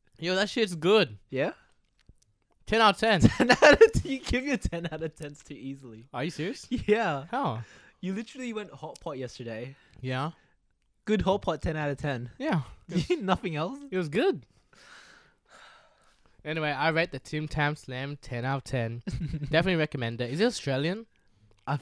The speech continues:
Speaker 2: yeah, uh, Tim Tams are Australian.
Speaker 1: Shit, guys, come to Australia. Get some Tim Tams.
Speaker 2: <laughs> Get some Tim Tams.
Speaker 1: It's like, it's a chocolate bar and you drink it like a straw. You put inside milk and you drink it like a straw. That shit's good.
Speaker 2: Mm.
Speaker 1: All right, tune into next, um, Food Reviews and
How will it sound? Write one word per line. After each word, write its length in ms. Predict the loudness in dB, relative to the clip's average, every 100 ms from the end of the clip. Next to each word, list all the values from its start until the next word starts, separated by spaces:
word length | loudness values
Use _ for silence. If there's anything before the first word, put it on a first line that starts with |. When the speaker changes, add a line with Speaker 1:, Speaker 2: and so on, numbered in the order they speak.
| -6
Speaker 2:
yeah, 320 | -2 0 0 -2
uh, 160 | -2 -2
Tim 160 | -2 -4
Tams 220 | -4 -4
are 80 | -4
Australian. 600 | -6 -10 -10 -8 -10 -12 -14
Speaker 1:
Shit, 340 | -8 -6 -6
guys, 260 | 0 0 0
come 120 | 0
to 60 | -2
Australia. 420 | 2 2 2 -2
Get 100 | -10
some 140 | -14 -10
Tim 180 | -10 -8
Tams. 300 | -8 -6 -2
Speaker 2:
<laughs> 40 |
Get 120 | -2
some 240 | 0 -2 -2
Tim 240 | -4 -4
Tams. 440 | -8 -10 -10 -14 -6
Speaker 1:
It's 140 | -2 -2
like, 120 | -2 -4
it's 120 | 0
a 60 | 4
chocolate 360 | 4 6 6
bar 280 | 8 8 8
and 140 | 4 -4
you 60 |
drink 220 | -2 -2 0
it 40 |
like 180 | -2 -2
a 20 |
straw. 500 | -8 -4 0 0 0 -6 -4
You 120 | 0
put 160 | 4 2
inside 320 | 4 2 2
milk 320 | -2 -2 -2
and 100 | -8
you 60 | -10
drink 240 | -8 -6
it 60 | -4
like 140 | -6
a 40 | -8
straw. 380 | -10 -6 -6
That 140 | -6 -8
shit's 280 | -10 -12 -12
good. 280 | -10 -10 -12 -18 -12
Speaker 2:
Mm. 340 | -10 -10 -14 -16 -20 -16 -4
Speaker 1:
All 80 |
right, 160 | 0 0 -4 -20 _
tune 200 | 2 4
into 280 | 4 6 6
next, 400 | 6 0 -4 -8 -12 -20 -20 -2
um, 220 | 0 2
Food 180 | 0 -4
Reviews 400 | 2 6 6 4
and 600 | -6 0 2 2 0 -6